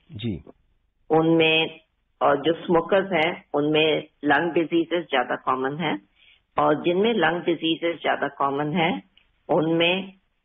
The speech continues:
Speaker 2: corona ज्यादा severe होने के chances हैं। Mortality भी ऐसा पाया गया है कि उनमें ज्यादा होती है।
Speaker 1: जी।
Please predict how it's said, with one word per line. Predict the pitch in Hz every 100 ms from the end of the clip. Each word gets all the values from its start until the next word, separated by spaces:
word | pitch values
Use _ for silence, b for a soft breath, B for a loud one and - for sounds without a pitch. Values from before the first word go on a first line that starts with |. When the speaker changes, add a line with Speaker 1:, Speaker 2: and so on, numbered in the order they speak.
| -
Speaker 2:
corona | 147 151 151 156 151 160 - _ _ _ _ _ _ _ _ _ _ _ _
ज्यादा | 135 151 131 156
severe | - - 139 180 175
होने | 165 131
के | 127 123
chances | - - 123 131 131
हैं। | 160 247 b b _ -
Mortality | 156 156 160 151 214
भी | 180
ऐसा | 170 160 170
पाया | - 139 139
गया | 143 147
है | 147 165
कि | 180
उनमें | 139 156
ज्यादा | 175 143 123 -
होती | - - _ 127
है। | 139 -
Speaker 1:
जी। | - - 107